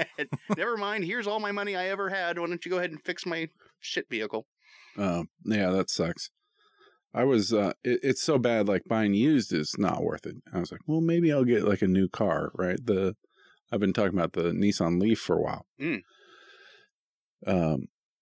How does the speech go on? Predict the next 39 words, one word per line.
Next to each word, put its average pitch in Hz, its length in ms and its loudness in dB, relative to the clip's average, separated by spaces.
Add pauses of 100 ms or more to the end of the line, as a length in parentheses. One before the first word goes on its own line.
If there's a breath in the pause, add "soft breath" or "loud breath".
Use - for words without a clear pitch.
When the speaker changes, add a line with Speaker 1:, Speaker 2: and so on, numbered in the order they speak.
(220)
Speaker 2:
and 107 500 0 (480)
you 135 180 4
look 123 240 2
on 117 240 4
their 110 460 4
website 113 420 2
and 101 140 2
they 101 160 2 (140)
d-, - 100 -2 (140)
they 104 120 4
just 98 220 0
don't 90 200 2
have 95 240 2
any. - 260 -2 (440 soft breath)
Speaker 1:
Is 131 140 -2
it - 60 -2
still 127 220 -2
chip 131 220 -4
shortage 139 320 -4
affecting 135 360 -4
all 139 100 -4
this 139 120 -4
stuff? 143 280 -6
Speaker 2:
Yeah. 98 220 0 (160)
Speaker 1:
Yeah. 104 200 -12
Speaker 2:
Still 92 240 -2
chip - 220 -6
shortage. 87 480 -2 (140)
And 95 340 -2
so 95 200 0
the 87 100 2
cars 90 340 0
are 87 80 2
just 90 220 -2
like, 76 140 -2 (120)
"Nope, 262 200 0 (160)
there 165 140 -2
aren't 190 180 0
any." 165 260 2